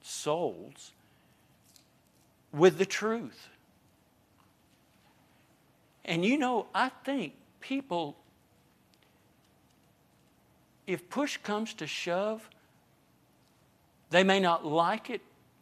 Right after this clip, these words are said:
but I think they would appreciate the truth.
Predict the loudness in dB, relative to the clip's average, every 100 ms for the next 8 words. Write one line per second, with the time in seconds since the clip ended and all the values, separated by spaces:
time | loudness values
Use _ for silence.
0 | _ _ _ _ _ -4 -4 -2 -6 -6
1 | -6 -6 -8 -12 -12 -10 -10 -10 -8 -10
2 | -12 -16 -14 -8 -8 -10